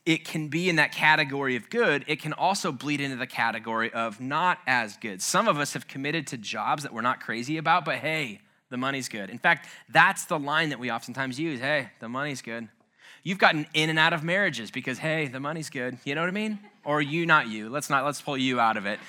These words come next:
People that are in your neighborhood or people that you work with, and you're like, "Can you believe this?" Anyways.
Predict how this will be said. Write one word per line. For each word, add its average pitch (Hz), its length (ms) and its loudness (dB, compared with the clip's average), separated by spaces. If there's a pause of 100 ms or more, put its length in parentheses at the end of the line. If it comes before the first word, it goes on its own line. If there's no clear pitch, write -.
(800)
People 233 460 4
that 190 200 8
are 185 140 10
in 180 160 4
your 185 140 4
neighborhood 185 480 2
or 123 60 -2
people 151 240 -4
that 151 100 -2
you 160 140 -2
work 170 280 0
with, 107 160 -2
and 113 80 -10
you're 117 80 -6
like, 113 140 -4
"Can 127 100 -6
you 156 100 -4
believe 147 300 -6
this?" 165 300 -10
Anyways. 117 500 -4